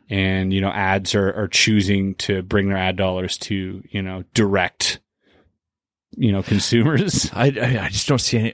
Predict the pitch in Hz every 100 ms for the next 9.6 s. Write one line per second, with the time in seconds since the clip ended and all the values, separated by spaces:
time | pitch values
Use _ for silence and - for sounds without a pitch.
0 | - 98 101 101 - 107 101 98 92 139
1 | 190 - - 127 117 165 190 214 190 165
2 | 180 175 180 220 226 - - _ - 156
3 | 180 - - 196 226 214 143 151 160 156
4 | 143 - - _ - 127 - 107 123 -
5 | 135 - 120 107 101 120 101 90 95 107
6 | 123 123 127 139 147 - _ _ _ -
7 | 104 - 123 120 107 - 92 110 - -
8 | 135 143 143 156 113 110 123 123 - 101
9 | 95 139 147 170 175